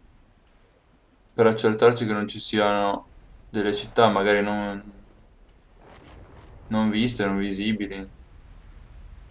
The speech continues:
Ah, qua ci sono dei,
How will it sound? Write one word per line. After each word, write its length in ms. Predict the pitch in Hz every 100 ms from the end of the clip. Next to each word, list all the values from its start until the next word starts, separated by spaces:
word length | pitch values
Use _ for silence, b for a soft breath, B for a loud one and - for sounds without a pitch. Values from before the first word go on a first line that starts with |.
| - - - - - - - - - - - - - - - - - - - - - - - - - -
Ah, 200 | - 113
qua 140 | 113 151
ci 80 | -
sono 220 | 117 110
dei, 300 | 107 107